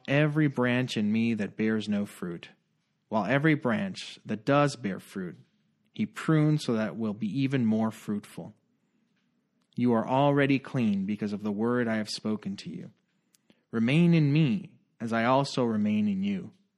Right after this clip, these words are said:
No branch can bear fruit by itself. It must remain in the vine. Neither can you bear fruit unless you remain in me. I am the vine. You are the branches.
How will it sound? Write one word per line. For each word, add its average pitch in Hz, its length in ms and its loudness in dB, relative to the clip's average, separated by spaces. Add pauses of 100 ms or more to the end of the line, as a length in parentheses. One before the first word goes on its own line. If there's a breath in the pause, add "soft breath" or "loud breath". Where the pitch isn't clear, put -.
(580)
No 139 220 2
branch 110 400 0
can 101 180 -2
bear 98 180 -4
fruit 104 360 -6
by 95 140 -8
itself. 117 760 -6 (480)
It 104 100 -10
must 165 260 0
remain 180 320 6
in 180 120 6
the 165 60 2
vine. 147 500 -2 (800)
Neither 151 420 2
can 117 300 0
you 135 340 4
bear 98 240 -4
fruit 90 400 -10 (320)
unless 104 460 -4
you 101 80 -2
remain 98 440 -2
in 95 140 -6
me. 98 320 -8 (1120)
I 104 200 -4
am 120 200 0
the 113 60 -2
vine. 107 520 -4 (460)
You 165 640 0
are 113 160 -4
the 107 80 -6
branches. 101 720 -10